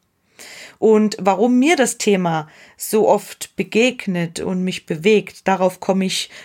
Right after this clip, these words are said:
ganz sicher noch zu sprechen, etwas später dann. Es geht also heute um die Bereiche, die dein Leben so lebenswert machen und darum, ob du deine Bereiche grad alle im Blick hast oder vielleicht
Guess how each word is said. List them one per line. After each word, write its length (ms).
ganz 240
sicher 240
noch 200
zu 160
sprechen, 500
etwas 300
später 460
dann. 300
Es 180
geht 420
also 260
heute 340
um 140
die 240
Bereiche, 800
die 180
dein 300
Leben 520
so 200
lebenswert 720
machen 480
und 260
darum, 580
ob 260
du 400
deine 240
Bereiche 580
grad 400
alle 220
im 160
Blick 260
hast 380
oder 340
vielleicht 640